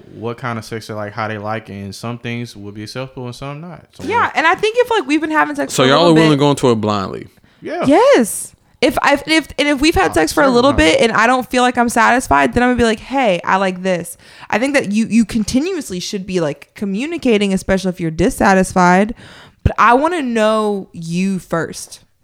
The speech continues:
Speaker 2: Like, I wanna know, like,
Speaker 1: No, I, I
Speaker 2: and
Speaker 1: can
Speaker 2: you
Speaker 1: agree
Speaker 2: make
Speaker 1: with
Speaker 2: shit
Speaker 1: that.
Speaker 2: happen. If you're
Speaker 3: Do
Speaker 2: somebody
Speaker 3: you
Speaker 2: who you need certain things, like, if you're somebody where you need that foreplay of a woman, like, doing things, I don't know. I'm not gonna say, I'm not gonna say specific things,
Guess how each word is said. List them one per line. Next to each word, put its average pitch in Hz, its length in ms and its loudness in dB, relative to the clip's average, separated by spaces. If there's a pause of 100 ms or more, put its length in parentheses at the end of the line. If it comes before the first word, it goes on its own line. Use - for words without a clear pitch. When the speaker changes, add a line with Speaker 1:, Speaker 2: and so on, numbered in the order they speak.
(120)
Speaker 2:
Like, 196 120 0
I 202 120 4
wanna 226 240 4
know, 185 640 2
like, 165 500 -4 (560)
Speaker 1:
No, 165 140 -4
I, 156 120 4 (220)
I - 40 4
Speaker 2:
and 277 100 4
Speaker 1:
can 311 60 4
Speaker 2:
you 339 80 6
Speaker 1:
agree 294 100 0
Speaker 2:
make 302 160 4
Speaker 1:
with - 60 -2
Speaker 2:
shit 415 120 6
Speaker 1:
that. 339 60 0
Speaker 2:
happen. 277 440 2
If - 160 0
you're 262 140 -2
Speaker 3:
Do - 120 -6
Speaker 2:
somebody - 320 4
Speaker 3:
you 196 140 6
Speaker 2:
who 262 60 2
you 226 220 0
need 220 500 0
certain 226 340 2
things, 262 480 0 (240)
like, 196 140 -4
if 202 80 -4
you're 247 120 2
somebody 240 320 2
where 190 120 2
you 202 180 0
need 185 440 -2
that 185 240 0
foreplay 175 380 0
of 165 100 -4
a 160 60 0
woman, 160 340 -4
like, 147 340 -6 (880)
doing 196 360 2
things, 208 420 0
I - 40 -2
don't 160 180 0
know. 180 180 -6 (100)
I'm 196 80 -8
not 185 120 -2
gonna 185 100 -2
say, 180 260 -8 (100)
I'm 175 60 -6
not 170 140 -2
gonna 175 100 -4
say 175 140 -6
specific - 340 -16
things, - 360 -16